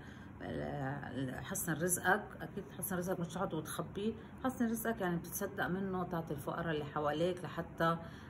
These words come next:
آه، ضل في تحصين من العين ومن الحسد. وعندك، آه، اتصالات لب-، من برا بيحملك أخبار حلوة وفي رزق كبير. بالنسبة لمولود الجدي، رحلة الصيد بتطلع فيها مولود الجدي، وهذا الصيد ممكن،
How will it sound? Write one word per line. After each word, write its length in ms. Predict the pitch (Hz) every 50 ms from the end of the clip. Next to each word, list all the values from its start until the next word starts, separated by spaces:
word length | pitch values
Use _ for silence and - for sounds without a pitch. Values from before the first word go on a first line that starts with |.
| - - -
آه، 680 | 156 156 156 156 151 147 143 143 143 143 - 151 151
ضل 280 | 147 143 147 165 170 165
في 120 | - 180
تحصين 400 | - - 165 160 - - 180 165
من 80 | 165 160
العين 280 | 147 139 139 165 170
ومن 180 | 165 151 147 143
الحسد. 580 | 143 139 - - 175 165 - - 160 165 180 175 - - - - - - - - -
وعندك، 600 | - 170 175 175 214 247 240 220 214 214 - - 196
آه، 360 | 180 175 175 165 160 156 165
اتصالات 680 | - - 185 175 - 185 175 180 180 180 180 175 -
لب-، 420 | 170 151 151 151 147 143 165 165 156
من 200 | 160 160 160 151
برا 340 | 165 165 160 160 160 165 165
بيحملك 440 | 165 139 - 175 170 160 156 147
أخبار 380 | 147 151 - - - 165 165 160
حلوة 560 | 160 - - - 170 156 147 143 151 156 180 185 - - - - - -
وفي 240 | 160 160 - - 208
رزق 280 | 202 208 175 165 - 165
كبير. 340 | 160 - 160 156 147 151 147
بالنسبة 320 | 180 220 247 - - 214
لمولود 500 | 196 185 175 170 165 165 180 190 180 180
الجدي، 540 | 165 160 156 - 185 180 175 - 175 175 170
رحلة 200 | 170 175 - -
الصيد 380 | 170 170 - - 180 175 165
بتطلع 420 | 156 143 - 175 - - 160 147 147
فيها 320 | - - - 175 165 160
مولود 480 | 156 156 147 143 147 156 170 170 165 160
الجدي، 600 | 151 147 143 139 139 165 165 165 165 170 208 214 - - - - - - - - - - 151
وهذا 760 | 156 165 165 165 165 160 160 156 156 156 156 151 185 196 175 175
الصيد 260 | 170 - - 175 165
ممكن، 360 | 165 143 147 160 156 160 151